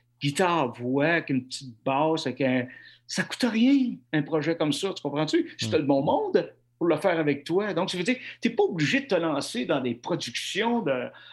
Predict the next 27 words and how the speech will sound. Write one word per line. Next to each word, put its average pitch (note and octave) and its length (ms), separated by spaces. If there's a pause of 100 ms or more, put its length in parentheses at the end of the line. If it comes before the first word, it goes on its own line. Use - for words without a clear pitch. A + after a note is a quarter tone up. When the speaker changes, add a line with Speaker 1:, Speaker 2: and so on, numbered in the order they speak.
(140)
Speaker 1:
on C#3 220
veut D3+ 140
douze G#3+ 340
mu-, C#3+ 340 (100)
musiciens, D#3+ 800
un B2+ 40
brass F3+ 400
section, G3+ 640
puis D#3 140
de, C#3 300
ah, G#4 400
ta, F#3+ 200
ta, D#3+ 220
ta. D#3 360 (260)
Non. D3+ 260 (600)
Fais C#3+ 180
peu, A3 380 (480)
mais C3 100
bien. B2 280 (520)
Que C#3 60
c'est B2 180
Speaker 2:
Hmm. C3 60
Speaker 1:
mieux F3 300
que B2 320 (240)
beaucoup, D#3 540 (560)
pas A#2+ 140
bon. G2 160